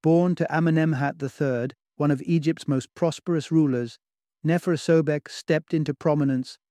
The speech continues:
not just as a king's daughter, but as a coalition of royal and divine lineage.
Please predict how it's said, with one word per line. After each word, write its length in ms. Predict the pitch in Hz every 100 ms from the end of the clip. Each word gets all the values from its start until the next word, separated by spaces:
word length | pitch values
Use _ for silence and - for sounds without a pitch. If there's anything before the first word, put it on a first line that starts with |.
| -
not 240 | 165 175
just 260 | - 156 135
as 100 | 127
a 60 | 131
king's 320 | 143 131 117
daughter, 440 | 143 131 - 117 - _ _
but 140 | 165 165
as 140 | 165
a 80 | 170
coalition 600 | - 180 180 175 - 175
of 160 | 156
royal 400 | 147 156 165 165
and 120 | 165 160
divine 480 | 151 143 139 143
lineage. 580 | 139 127 113 107 107 -